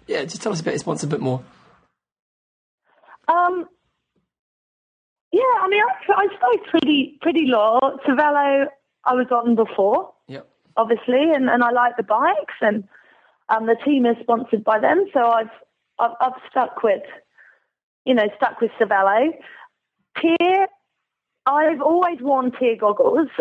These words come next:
Speaker 2: and then two days before Kona, I realised I didn't really have anything suitable to wear, so I went out and bought a top, which was a, a, a Tyr top, and,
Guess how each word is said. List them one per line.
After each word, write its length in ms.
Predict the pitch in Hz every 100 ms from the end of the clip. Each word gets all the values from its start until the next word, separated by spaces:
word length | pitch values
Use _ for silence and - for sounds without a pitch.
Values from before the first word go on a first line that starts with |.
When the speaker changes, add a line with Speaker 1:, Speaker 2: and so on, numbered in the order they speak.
| -
Speaker 2:
and 260 | 233 233 233
then 180 | 226 220
two 140 | 294
days 320 | 277 269 254 233
before 280 | 233 - 220
Kona, 600 | - 240 226 190 185 247 -
I 100 | 220
realised 540 | 214 220 208 214 202 202
I 40 |
didn't 220 | 202 226 214
really 180 | 208
have 280 | 202 208 202
anything 360 | 202 208 190 196
suitable 380 | 226 202 - 185 190
to 60 | 190
wear, 540 | 202 202 147 - 294 - - - - - -
so 40 | 226 220
I 80 | 208
went 200 | 208 220
out 220 | 202 202
and 100 | 196
bought 380 | 190 208 196 - - _ _ _ -
a 60 | - -
top, 220 | - - - -
which 200 | 214 208 202
was 140 | 185
a, 20 | 196 185 175 -
a, 260 | - - 196
a 20 | 196 -
Tyr 200 | 190 190 -
top, 260 | 240 202 -
and, 220 | 202 196